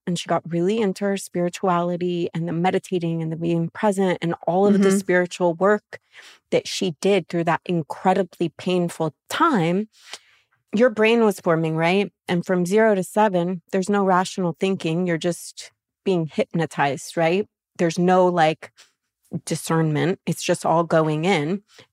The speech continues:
Speaker 1: And what you witnessed associated with those things was incredible pain.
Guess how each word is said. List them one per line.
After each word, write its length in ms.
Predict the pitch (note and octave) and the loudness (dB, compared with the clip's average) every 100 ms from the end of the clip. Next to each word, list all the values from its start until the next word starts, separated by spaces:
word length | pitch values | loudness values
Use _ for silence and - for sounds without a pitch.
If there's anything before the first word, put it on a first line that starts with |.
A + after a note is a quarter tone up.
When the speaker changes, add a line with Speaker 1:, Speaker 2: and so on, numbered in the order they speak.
| - | -2
Speaker 1:
And 140 | F3 | 2
what 180 | A#3+ - | 2 2
you 260 | F3 F#3 A#3 | -2 -2 0
witnessed 800 | F#3+ E3 F#3 - E3+ D#3+ - - | -2 0 0 0 0 -2 -6 -10
associated 960 | D#3+ - - F3+ A3 - E3 D3+ D#3 D3 | -8 -8 0 2 2 -2 -4 -2 -2 -4
with 200 | D3+ - | -6 -4
those 300 | D3 D3+ - | -4 -4 -6
things 420 | D3 C#3+ E3 - | -6 -4 -6 -6
was 380 | E3 D3+ - - _ | -4 -4 -6 -16 _
incredible 480 | E3+ E3 E3+ D#3+ E3 | -6 -4 -2 -2 -4
pain. 420 | - G#3 F3 - | -2 0 -2 -4